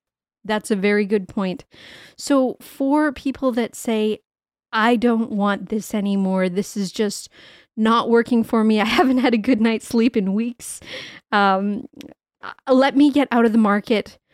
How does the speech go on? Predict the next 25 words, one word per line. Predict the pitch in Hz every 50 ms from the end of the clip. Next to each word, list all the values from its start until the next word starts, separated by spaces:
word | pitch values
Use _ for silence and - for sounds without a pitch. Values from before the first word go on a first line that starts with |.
| _ _ _ _ -
or | 220 220 202 202 -
I | 226
don't | 220 - 247 240 240 -
want | 233 240 240
to | 233
be | 208 226 240
in | 226 220
the | 214
market | 214 208 208 208 196 - - -
in | 240 233
the | 240 240
future | - - 214 214 - - 208 -
after | 202 196 - - 220 196
this | 190 196 - -
is | 196 165
recovered, | 175 185 - - - 277 254 233 208 202 214 208 233 - - - - - - _ _ _ -
but | 190 190 - 277 320 339 294 196 208 - _ - - - - _ _ _ _ _ _ _ _ _ _ _ _ _ _ _ _ _ _ _ _ _ _ _ -
I'm | 175 196 233 254 247 254
not | 247 247 247 240
happy | 226 - - 262 269 285 - 294 247 208
with | 196 190 208 220 - -
G | - - 214 202 196
I | 214 233
C | - - 254 247
returns. | 277 311 302 - - 247 196 190 185 175 - -